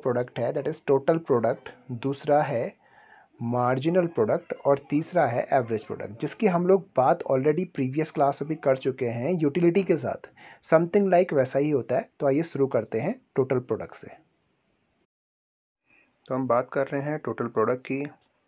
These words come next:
टोटल प्रोडक्ट क्या होता है? Total product is the total amount of goods and services produced in a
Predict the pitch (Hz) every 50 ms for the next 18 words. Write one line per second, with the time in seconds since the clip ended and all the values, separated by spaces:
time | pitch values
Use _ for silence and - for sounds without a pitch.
0 | _ _ _ _ _ _ _ _ _ _ _ - - - - _ _ _ - -
1 | 127 143 143 143 - 143 143 151 147 - 160 151 147 139 139 143 151 147 - 131
2 | 139 135 - 139 127 131 143 139 131 127 123 135 131 127 - 117 117 120 - -
3 | 139 151 165 - - 120 117 110 113 120 143 160 156 131 - - - - - 117
4 | 113 110 - - 110 117 117 127 - - - 139 143 143 - - 123 120 135 143
5 | 139 - 107 113 131 - - - _ _ _ _ _ _ - - _ - - -
6 | - - - - - - - _ _ _ _ _ - 113 110 117 120 127 131 131
7 | - - - - 127 123 120 117 131 160 160 _ _ _ _ _ _ _ _ _
8 | _ - 117